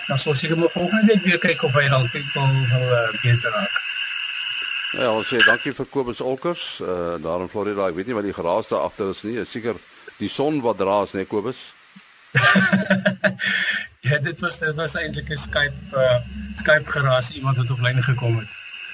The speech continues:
Speaker 2: Ja, so. Baie dankie, Kobus Olkers. Ons het vir, eh, Willie Koorts van die S A A O by ons en dan ook vir professor Mati Hofman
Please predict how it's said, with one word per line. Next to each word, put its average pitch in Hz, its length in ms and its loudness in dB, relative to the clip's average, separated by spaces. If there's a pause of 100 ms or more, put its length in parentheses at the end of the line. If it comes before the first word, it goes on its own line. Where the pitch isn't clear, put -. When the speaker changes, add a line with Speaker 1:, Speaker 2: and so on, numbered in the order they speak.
(380)
Speaker 2:
Ja, 87 240 -2
so. - 120 2 (220)
Baie 98 140 4
dankie, 123 240 -2
Kobus 104 260 -2
Olkers. 95 360 -6 (2250)
Ons 98 200 0
het 110 120 -4
vir, 101 260 4
eh, 92 340 6 (560)
Willie 107 240 4
Koorts - 360 2
van 95 120 -2
die 104 280 0
S - 100 -4
A 104 220 6 (120)
A 98 240 4
O 131 320 2 (220)
by 92 180 2
ons 143 360 0
en 92 200 -2
dan 92 280 0
ook 104 240 -2
vir 95 340 0
professor 92 500 -2
Mati 90 300 0
Hofman 123 560 0